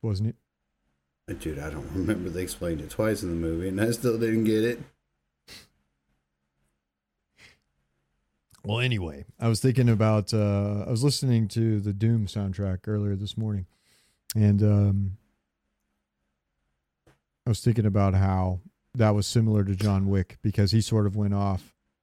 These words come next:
Speaker 1: because they killed his dog, and the Doomslayer went off. In one Doom game, they made it about they killed his pet rabbit.
Speaker 2: Yeah.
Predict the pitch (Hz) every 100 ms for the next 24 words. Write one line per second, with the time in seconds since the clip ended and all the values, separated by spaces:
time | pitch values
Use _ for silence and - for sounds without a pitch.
0 | _ _ 104 107 95 101 110 95 90 107
1 | 98 92 - _ _ _ _ - 117 113
2 | 131 123 123 117 104 104 101 98 92 -
3 | _ _ _ _ - - _ 131 113 113
4 | 120 143 180 185 190 - _ _ _ _
5 | 143 160 180 170 175 185 175 139 135 139
6 | 143 131 123 127 127 170 117 - 139 120
7 | - 131 123 120 135 143 _ _ 131